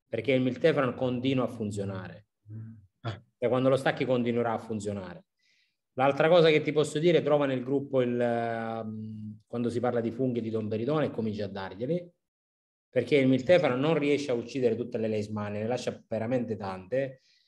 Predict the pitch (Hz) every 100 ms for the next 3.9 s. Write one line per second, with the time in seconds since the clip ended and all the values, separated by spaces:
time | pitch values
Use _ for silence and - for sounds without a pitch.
0 | _ - 127 - 175 180 147 143 143 151
1 | - 127 156 139 135 139 156 156 135 123
2 | 131 120 117 117 117 113 110 110 107 110
3 | 107 104 101 - - 90 87 85